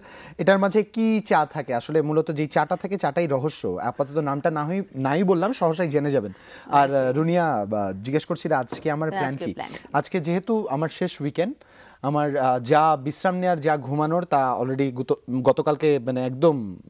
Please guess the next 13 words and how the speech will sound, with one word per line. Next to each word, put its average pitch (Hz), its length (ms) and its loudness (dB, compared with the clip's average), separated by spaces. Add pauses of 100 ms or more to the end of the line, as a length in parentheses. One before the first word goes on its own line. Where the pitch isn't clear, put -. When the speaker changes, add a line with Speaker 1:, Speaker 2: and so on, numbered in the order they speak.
Speaker 1:
সেরে 160 200 4
ফেলেছি। 160 420 0 (460)
এবং, 120 440 -2
আহ, 110 240 -4
আজ 151 260 2
যেটা 196 220 0
করব 185 240 0
হচ্ছে 196 240 -2
আমার 190 220 0
আগামী 180 640 -2 (160)
পুরো 185 160 0
সপ্তাহ 185 420 -2
জুড়ে 110 280 -4